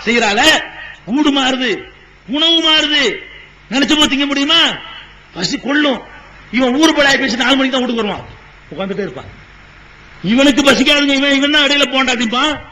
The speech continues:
வடை திம்பான், அம்மத்துல டீ குடிப்பான், அவங்க பெப்சி வாங்கி அடிப்பான்,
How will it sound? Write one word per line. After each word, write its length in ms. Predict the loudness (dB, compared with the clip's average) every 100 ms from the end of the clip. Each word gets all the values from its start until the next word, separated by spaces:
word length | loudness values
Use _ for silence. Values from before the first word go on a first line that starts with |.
| -20 -20 -20 -20 -6
வடை 200 | -2 0
திம்பான், 500 | 0 0 0 0 -2 -10 -20 -20 -20 -8
அம்மத்துல 380 | -4 0 -2
டீ 200 | 0 0
குடிப்பான், 480 | 2 0 2 2 0 -6 -18 -20 -20 -16
அவங்க 300 | -6 -4 0
பெப்சி 100 | 0
வாங்கி 220 | 2 2 2
அடிப்பான், 440 | 0 0 0 -2